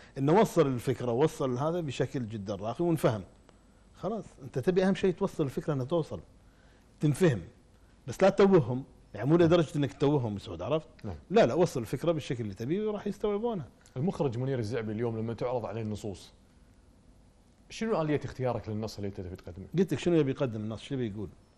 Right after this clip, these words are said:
Speaker 1: هو هل هو مجرد نص بس، مجرد إنه نبي، آه، نعبي؟
Speaker 2: ما عندك فكرة مو-، معينة تستهويك ودك تقدمها؟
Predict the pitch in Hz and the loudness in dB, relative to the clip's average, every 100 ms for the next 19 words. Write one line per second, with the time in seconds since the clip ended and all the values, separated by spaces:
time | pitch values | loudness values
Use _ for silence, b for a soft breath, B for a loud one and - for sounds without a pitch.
0 | _ - - - _ - 156 156 156 165 | _ -20 -20 -20 _ 0 4 6 6 4
1 | 143 151 135 117 139 131 110 117 135 - | 4 2 2 2 2 2 -2 -2 -2 -4
2 | 120 120 - 107 104 120 117 101 107 104 | -6 -6 -6 -8 -4 -4 -4 -6 -6 -6
3 | 98 95 b b b b 127 127 123 113 | -8 -12 b b b b -4 0 0 0
4 | 110 107 104 101 101 87 80 50 50 - | -2 -2 -4 -6 -8 -10 -14 -18 -20 -20
5 | 50 - 50 - - 113 131 110 110 101 | -20 -20 -20 -20 -6 -4 -2 0 -2 -2
6 | 98 98 - 151 214 214 170 160 135 120 | -6 -8 -6 -2 0 0 -2 -2 -4 -4
7 | 113 - 123 117 135 120 - 113 120 120 | -6 -8 -6 -4 -4 -6 -8 -8 -6 -6
8 | 117 107 117 113 92 95 | -6 -8 -10 -8 -8 -8